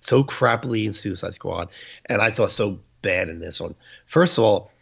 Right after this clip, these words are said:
if she left the planet Earth, if the crash happened in eighty-nine, they took her off of Earth, there's no way Nirvana's, um, I think it was Come As You Are,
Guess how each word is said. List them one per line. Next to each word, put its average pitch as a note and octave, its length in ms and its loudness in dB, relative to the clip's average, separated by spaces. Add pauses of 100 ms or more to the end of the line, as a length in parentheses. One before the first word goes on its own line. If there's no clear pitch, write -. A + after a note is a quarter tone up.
(180)
if - 140 -4
she F#3 200 4
left F#3+ 200 4
the C#3+ 60 -4
planet B2+ 360 2
Earth, F#2+ 340 -4 (300)
if A2 140 -4
the - 80 -6
crash F3+ 240 2
happened D3+ 240 -2
in C3 60 -4
eighty-nine, A2+ 340 -4
they G#2 100 -6
took A#2+ 160 -4
her G#2+ 120 -2
off G#2 100 -4
of G#2+ 80 -4
Earth, A#2 260 -2 (1400)
there's A#2+ 260 0
no C#3+ 240 4
way D3 180 6
Nirvana's, A2+ 960 -2 (240)
um, G2 500 -4 (1160)
I A#2 100 -6
think A#2 140 -2
it - 20 -2
was G2 120 -4
Come A#2 220 0
As G2+ 160 0
You G2+ 160 -2
Are, F2 280 0